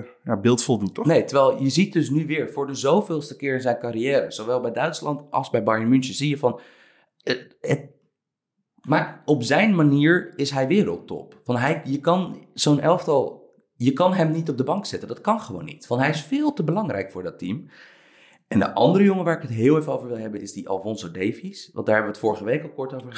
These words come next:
Speaker 1: Gaan we het volgende week ook weer over hebben?
Speaker 2: Vast en zeker, want dat is, ondertussen begint dat echt rare vormen aan te nemen. Deze jongen speelt nu iets meer dan een half jaar linksback. Want hij is als Canadees,
Speaker 1: Is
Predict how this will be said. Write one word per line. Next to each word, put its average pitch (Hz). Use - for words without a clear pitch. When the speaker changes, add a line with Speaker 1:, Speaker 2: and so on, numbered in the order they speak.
Speaker 1:
Gaan 113
we 117
het 120
volgende 123
week 110
ook 123
weer 123
over 127
hebben? 139
Speaker 2:
Vast 156
en 120
zeker, 117
want 110
dat 107
is, -
ondertussen 120
begint 107
dat 107
echt -
rare 143
vormen 131
aan 107
te 98
nemen. 98
Deze 135
jongen 147
speelt 143
nu 123
iets 196
meer 170
dan 135
een 120
half 120
jaar 107
linksback. 101
Want 104
hij 107
is 104
als -
Canadees, 113
Speaker 1:
Is -